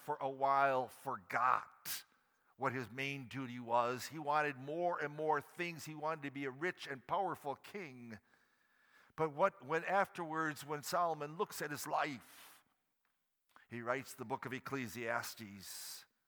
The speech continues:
And he writes there in Ecclesiastes five, verse thirteen and following,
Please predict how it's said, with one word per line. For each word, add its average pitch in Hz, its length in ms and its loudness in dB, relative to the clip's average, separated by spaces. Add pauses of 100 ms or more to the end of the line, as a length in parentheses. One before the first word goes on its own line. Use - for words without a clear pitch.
(1120)
And 131 140 -2
he 135 60 -2 (100)
writes 135 380 0
there 127 420 4
in 123 140 -6
Ecclesiastes 120 1000 -4
five, 123 300 0
verse 113 260 -8
thirteen 123 400 -8
and 110 140 -8
following, 113 500 0